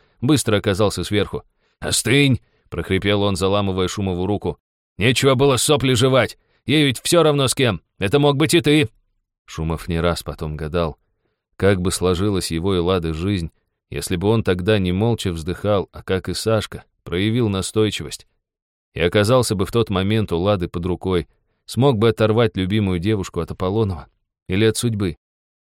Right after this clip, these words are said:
Ведь это он сломал Ладе жизнь, великий чемпион. Шумов видел его и на льду, и после тренировок. Понятно, от чего бабы с ума сходят. Он не просто видный, как тот же Сашка.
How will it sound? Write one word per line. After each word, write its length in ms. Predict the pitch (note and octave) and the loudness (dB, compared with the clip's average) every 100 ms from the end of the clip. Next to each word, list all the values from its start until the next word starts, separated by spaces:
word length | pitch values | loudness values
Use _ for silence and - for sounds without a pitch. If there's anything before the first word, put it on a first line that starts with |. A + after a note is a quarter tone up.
| _ | _
Ведь 200 | - G2+ | -2 2
это 220 | C3 B2+ C#3 | 4 4 4
он 180 | D3 | 4
сломал 440 | B2+ A2+ A#2 A#2+ G#2 | 2 2 2 2 2
Ладе 240 | A2 G2 | 2 0
жизнь, 380 | F#2 A2+ F#2+ E2+ _ _ _ | 0 0 0 -2 _ _ _
великий 540 | D#2 G#2+ A#2+ C#3 A#2 A2 | -2 2 4 2 0 -4
чемпион. 580 | G#2+ F#2 G2 G2 F2+ - _ _ _ _ | -4 -2 0 0 -2 -6 _ _ _ _
Шумов 380 | - D3+ D3+ - | -2 2 2 2
видел 360 | C3 D3+ B2+ A2+ | 2 2 4 2
его 280 | A2 A2+ A2+ | 2 4 2
и 80 | |
на 160 | G2+ G#2 | 2 2
льду, 300 | F#2 A#2+ C3 | 0 0 0
и 80 | F#2+ | 0
после 360 | A2 A#2+ G#2 | 0 -2 -2
тренировок. 640 | F#2 G2 G2 G2 F2+ - - _ | -2 -2 -2 0 -2 -4 -12 _
Понятно, 500 | - D#3 F3+ D3+ F#2 | -2 2 2 0 -2
от 80 | F2+ | -4
чего 280 | - G2+ G2 | -2 -2 2
бабы 280 | G#2+ G2 F2 | 2 2 0
с 80 | F#2+ | -4
ума 200 | G2+ F2 | -2 -2
сходят. 420 | - F#2+ D#2+ - _ _ _ _ | -2 -2 -4 -8 _ _ _ _
Он 140 | G#2 C3+ | 0 2
не 80 | A#2+ | 2
просто 380 | B2 C3 - | 0 0 0
видный, 440 | B2+ A#2 F#2 D#2+ - | 2 2 0 -4 0
как 200 | A2 G#2+ | 0 2
тот 160 | G#2 E2 | 0 0
же 120 | F#2 | -2
Сашка. 440 | - F#2+ - - | 0 0 -2 -10